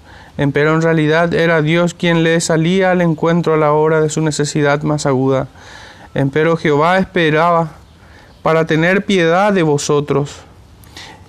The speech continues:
y por tanto será ensalzado teniendo de vosotros misericordia, porque Jehová es Dios de juicio. Bienaventurados todos los que le esperan.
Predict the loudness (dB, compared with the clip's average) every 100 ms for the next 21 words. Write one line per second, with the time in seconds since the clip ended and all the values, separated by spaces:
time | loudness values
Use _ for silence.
0 | -20 -20 -20 -8 -4 -2 0 0 0 0
1 | 0 0 0 2 2 2 2 0 0 0
2 | 2 0 -2 -10 -20 -20 -6 -2 0 2
3 | 0 0 0 0 0 -2 0 0 0 0
4 | 0 0 0 0 0 -2 -2 -2 -2 0
5 | 2 2 2 2 2 0 -2 -6 -10 -4
6 | -4 0 0 0 -2 -6 -6 -16 -20 -20
7 | -20 -20 -6 -2 0 2 0 0 0 2
8 | 2 0 0 0 2 0 -2 -4 -2 0
9 | 0 -2 -4 -2 0 0